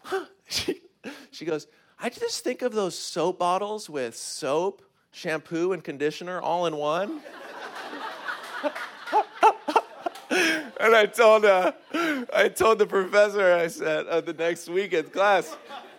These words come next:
I said, "Well, I asked a girl, uh, and, uh, and we were at In-N-Out, and I said, 'What would you do?' Or, you know, how would you describe it?" And sh-, and, and I told her, and the professor's looking, she's like, "Actually, that's pretty good." You know, she's kinda tripping.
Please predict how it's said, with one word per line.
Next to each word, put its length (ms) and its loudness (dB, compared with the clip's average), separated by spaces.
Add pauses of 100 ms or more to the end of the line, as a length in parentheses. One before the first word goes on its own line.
I 140 6
said, 160 4
"Well, 160 8
I 140 8
asked 320 6
a 60 8
girl, 680 6 (520)
uh, 360 4 (100)
and, 400 4
uh, 380 6
and 300 6
we 120 6
were 140 6
at 180 6
In-N-Out, 600 4 (340)
and 140 0
I 80 2
said, 440 4 (140)
'What 220 4
would 160 6
you 100 -2
do?' 360 2 (200)
Or, 140 4
you 120 0
know, 140 0
how 160 4
would 140 0
you 100 -4
describe 420 2
it?" 160 -2 (220)
And 300 -10
sh-, 260 -18
and, 300 -8 (240)
and 100 -6
I 60 -2
told 300 -6
her, 80 -4
and 200 -10
the 140 -16 (500)
professor's 420 -16
looking, 200 -20
she's 80 -16
like, 140 -18
"Actually, 240 -18
that's 100 -20
pretty 200 -16
good." 340 -16
You 80 -20
know, 160 -16
she's 180 -8 (1000)
kinda 180 -6
tripping. 300 -8